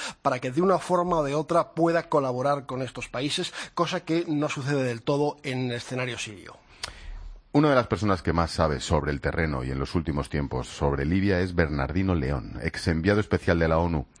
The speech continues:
Speaker 2: para este país y en la actualidad director de la Academia Diplomática de Emiratos Árabes. Hasta antes de ayer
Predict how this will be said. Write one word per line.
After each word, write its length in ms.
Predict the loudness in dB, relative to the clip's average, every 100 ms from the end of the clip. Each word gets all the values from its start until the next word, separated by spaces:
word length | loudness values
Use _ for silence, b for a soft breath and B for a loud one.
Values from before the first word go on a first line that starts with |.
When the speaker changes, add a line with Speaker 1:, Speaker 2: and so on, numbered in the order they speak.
| B B -10
Speaker 2:
para 160 | -6
este 160 | -2 0
país 400 | 2 0 -2 -10
y 100 | -4
en 60 | -2
la 60 | 0
actualidad 340 | 0 2 2
director 480 | 0 0 2 2 0 B B B
de 80 | -2
la 60 | 0
Academia 320 | 0 0 -2
Diplomática 400 | -2 -2 -2 -2
de 80 | -2
Emiratos 320 | -2 -2 0
Árabes. 320 | 0 0 -2
Hasta 200 | -2 0
antes 300 | -2 2 2
de 60 | 4
ayer 340 | 2 0 -4